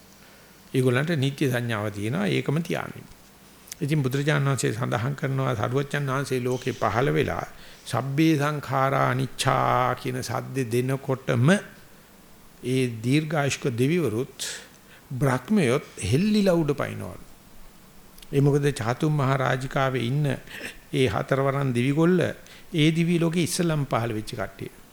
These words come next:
ඒගොල්ලන් තමයි දිව්‍ය ආයු වර්ණ සැප බල ප්‍රඥා වැඩියෙන්ම තියෙන. ඒගොල්ල තමයි අනිත් ඔක්කොම පස්සේ ඇවිල්ලා පස්සේ මැරලා යනවා. දෙයියෝ මැරෙන්නේ නැහැ චුත වෙනවා. ඉතින් මට කියවෙන වචන ඔය.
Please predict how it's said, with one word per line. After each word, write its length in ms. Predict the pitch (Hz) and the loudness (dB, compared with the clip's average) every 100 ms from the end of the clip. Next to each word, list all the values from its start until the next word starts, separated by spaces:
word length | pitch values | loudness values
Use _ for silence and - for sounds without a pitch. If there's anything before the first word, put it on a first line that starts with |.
| - - | -10 0
ඒගොල්ලන් 400 | 156 180 185 147 | 2 2 2 0
තමයි 320 | 147 147 123 | 0 0 -2
දිව්‍ය 260 | 117 127 135 | -2 -2 0
ආයු 300 | 117 123 127 | 2 2 2
වර්ණ 280 | 123 135 127 | 2 0 -2
සැප 180 | 131 127 | -2 -2
බල 260 | 135 127 | -2 -2
ප්‍රඥා 380 | 131 135 - 135 | -2 -4 -4 -4
වැඩියෙන්ම 460 | 107 110 127 185 202 | -4 -4 0 0 0
තියෙන. 260 | 165 117 | 0 -2
ඒගොල්ල 260 | 135 139 151 | -2 0 0
තමයි 340 | 151 170 233 - | 0 0 -2 -2
අනිත් 320 | 135 160 - | -2 -2 -2
ඔක්කොම 380 | 143 - 196 202 | -4 -2 -2 -2
පස්සේ 420 | 135 123 - 170 | -4 -4 0 2
ඇවිල්ලා 280 | 170 190 185 | 2 0 0
පස්සේ 260 | 143 196 | 0 0
මැරලා 320 | 190 110 104 | 0 0 -4
යනවා. 180 | 82 82 - - - - - | -6 -12 -18 -20 -20 -20 -10
දෙයියෝ 280 | 104 107 120 | -4 0 2
මැරෙන්නේ 320 | 107 120 104 | 2 0 0
නැහැ 140 | 120 | 0
චුත 220 | 120 113 - | 0 -2 0
වෙනවා. 300 | 135 165 143 | 0 2 0
ඉතින් 220 | 98 98 | -2 -6
මට 260 | 101 113 107 | -4 -4 -4
කියවෙන 340 | 110 123 123 | -2 0 0
වචන 300 | 107 101 175 | 0 0 0
ඔය. 200 | 156 82 | 0 -2